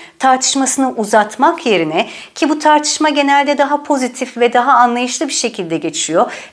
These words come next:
benim danışmanlarımda ve gözlemlediğim ailelerde, sosyal çevremde, bitmez tükenmez cümleler yığınıyla çocuğun aynı şeyi tekrarladığı,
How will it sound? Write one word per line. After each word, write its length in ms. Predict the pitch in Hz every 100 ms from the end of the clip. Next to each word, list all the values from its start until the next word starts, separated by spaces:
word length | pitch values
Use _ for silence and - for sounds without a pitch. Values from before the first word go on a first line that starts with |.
| -
benim 400 | 220 240 233 202 -
danışmanlarımda 880 | 185 185 - 190 180 180 180 208 294
ve 140 | 208 180
gözlemlediğim 760 | 196 180 202 196 180 208 247
ailelerde, 680 | 208 170 160 151 175 175 269
sosyal 440 | 302 196 - 180
çevremde, 680 | 175 175 143 - - 220 349 - - - - - - _ _ _ _ _ - - - - - - _ _ _ _ _
bitmez 840 | - 214 339 339 294 285 330 330 -
tükenmez 720 | 277 247 220 208 202 269 262
cümleler 520 | 240 233 233 240 247
yığınıyla 720 | 208 180 160 151 143 214 294
çocuğun 380 | - 269 285 294
aynı 260 | 294 302
şeyi 280 | 294 247 196
tekrarladığı, 800 | 190 175 170 165 147 143 170 247